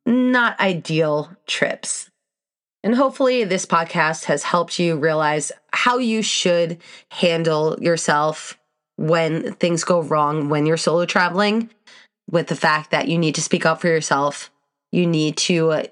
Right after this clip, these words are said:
record any evidence that you need, take pictures, just be prepared with what is going wrong so you can show management. And ultimately, look for the good.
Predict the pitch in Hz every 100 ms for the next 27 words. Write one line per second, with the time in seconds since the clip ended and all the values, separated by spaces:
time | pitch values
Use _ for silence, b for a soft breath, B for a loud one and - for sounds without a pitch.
0 | - - - - 175 170 - 220 226 240
1 | 240 - 196 208 196 - 214 202 214 214
2 | 214 262 - - - 175 190 196 214 214
3 | 208 208 - - - 226 226 226 208 208
4 | 208 - B B B - 180 - 185 190
5 | 190 - 180 175 170 - - - 170 160
6 | 165 - - _ - 156 151 170 - 190
7 | - 175 165 147 160 170 196 196 165 -
8 | 160 - 170 156 165 147 165 165 214 233
9 | - - _ _ _ _ _ _ _ _
10 | _ _ _ _ _ 160 160 - 190 202
11 | - 202 - 175 160 - - 139 143 190
12 | 190 - 202 175 - 156 170 - -